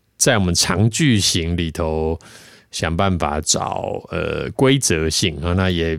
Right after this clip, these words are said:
不至于让大家记不得。所以这首歌可以说是一个，嗯，折中型的粤语歌的写法啊，因为我们如果听那个刚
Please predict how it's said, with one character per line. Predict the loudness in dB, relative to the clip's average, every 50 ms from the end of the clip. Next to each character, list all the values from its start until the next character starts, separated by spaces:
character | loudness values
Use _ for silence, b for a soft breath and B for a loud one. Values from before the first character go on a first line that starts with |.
| -6 _
不 | -4 -4 -4
至 | -2 -2 0 0 0
于 | 2 2
让 | 2 2 2 0
大 | 0 0
家 | 0 0 -2
记 | -2 -2 -2 -2
不 | -4 -4 -8
得。 | -10 -8 -8 -2
所 | 2 2 4
以 | 4 2 2
这 | 0 0 0 0
首 | 0 0 0 2 2 0
歌 | 0 0 0 0 0
可 | 0 0 0 2
以 | 2 2 0 0
说 | -2 -2 -2 0 0
是 | 0 0 0
一 | 0 0 0 -2
个， | -2 -2 -2 -2 -2 -2 -2
嗯， | -4 -4 -4 -4 -4 -4 -4
折 | 0 2 2 2
中 | 4 4 2 4 4 4 2
型 | 2 2 0 0 -2 0 -2 -2 -2 0
的 | 0 0 0 0 -2 -2 -4 -6 -8 B B B B B B B B B B 2
粤 | 2 4 4
语 | 2 0
歌 | -2 -2 -2 0
的 | 0 -2
写 | -2 -4 -6 -8 -8
法 | -10 -10 -14 -12 -8
啊， | -4 -2 0
因 | 0 2 2
为 | 2 2
我 | 0
们 | -2 -2 -4
如 | -4 -2
果 | -4 -4 -4
听 | -4 -6 -8 -6 -4 -4
那 | -4 -4
个 | -4 -6 -6
刚 | -4 -4 -4 -2 -2 -4 -4 -4 -6